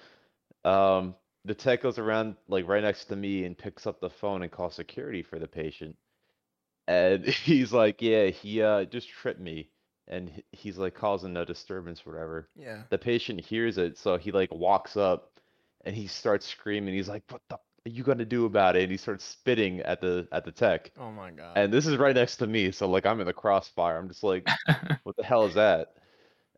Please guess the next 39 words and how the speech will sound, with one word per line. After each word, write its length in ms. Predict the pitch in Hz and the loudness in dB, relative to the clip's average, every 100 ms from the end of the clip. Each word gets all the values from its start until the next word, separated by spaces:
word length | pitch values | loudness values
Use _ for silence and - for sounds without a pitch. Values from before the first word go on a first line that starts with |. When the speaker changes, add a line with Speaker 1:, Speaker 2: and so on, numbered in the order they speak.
| _ | _
Speaker 1:
And 180 | 113 120 | -2 2
then 180 | 123 120 | 2 4
out 160 | 120 117 | 2 2
of 80 | |
nowhere, 440 | 110 117 117 110 104 | 2 4 6 6 6
like, 220 | 98 95 | 4 2
he 200 | - 117 | -2 -8
runs 340 | 95 104 117 113 | -4 -4 -2 -2
up 160 | 113 | -4
to 80 | - | -4
the 100 | 92 | -6
nurse's 360 | 87 95 101 104 | -4 -8 -8 -14
station 640 | - 113 113 - 120 120 120 - | -10 -6 -6 -8 -16 -18 -20 -14
and 160 | 85 95 | -10 -8
he 120 | 95 | -8
punches 640 | - 98 104 - 117 - - - | -6 -8 -6 -8 -10 -10 -20 -16
through 360 | 85 95 113 110 | -8 -6 -6 -6
the 80 | |
plastic 500 | 98 - 92 90 95 | -6 0 0 0 -6
divider 500 | 82 87 80 87 95 | -4 -2 0 0 0
that 140 | 98 - | -2 -4
they 100 | 98 | -4
put 220 | - 104 | -4 0
Speaker 2:
<laughs> 0 | |
Speaker 1:
up 260 | 107 107 - | 2 2 -2
Speaker 2:
What 160 | 208 | -4
the 120 | 226 254 - | -4 -4 -2
Speaker 1:
to, 60 | |
like, 320 | 98 92 85 - | 2 2 0 -2
protect 440 | 110 - 104 - | -4 0 0 2
us 160 | 95 98 | 0 0
against, 360 | 104 95 - - | -2 -2 -6 -8
he 140 | 123 | -6
<laughs> 0 | |
punches 580 | - 170 160 - 185 151 | 0 0 0 0 0 0
straight 440 | - - - 143 147 | -2 -2 2 2 2
through 180 | 147 | 0
the 100 | 151 | 0
plastic 680 | 143 123 120 120 - 80 78 | 2 4 4 2 -2 -10 -10